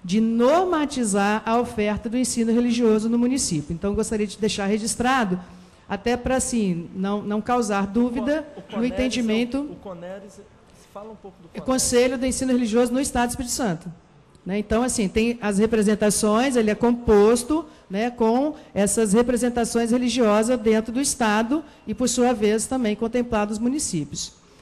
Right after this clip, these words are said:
Speaker 1: É, os debates e as construções dos materiais do comev, eles são, sim, debatidos, ah,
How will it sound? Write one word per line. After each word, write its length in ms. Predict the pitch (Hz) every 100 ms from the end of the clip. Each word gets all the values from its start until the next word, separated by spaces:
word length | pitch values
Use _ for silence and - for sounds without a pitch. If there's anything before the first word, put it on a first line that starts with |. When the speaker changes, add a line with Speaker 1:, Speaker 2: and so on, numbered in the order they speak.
| - -
Speaker 1:
É, 220 | 180 180 190
os 160 | 247
debates 880 | 254 254 240 269 320 - 208 185 170
e 120 | 202 214
as 120 | 202
construções 760 | - 170 240 254 - 269 294
dos 100 | 247
materiais 680 | 240 240 233 214 190 175 165
do 360 | 170 220 277 302
comev, 720 | 254 208 190 233 247 170 156 - - - -
eles 240 | 190 220 -
são, 240 | 254 311
sim, 260 | - 277 240
debatidos, 1040 | 233 214 208 - 233 254 294 339 - - - _ -
ah, 220 | 202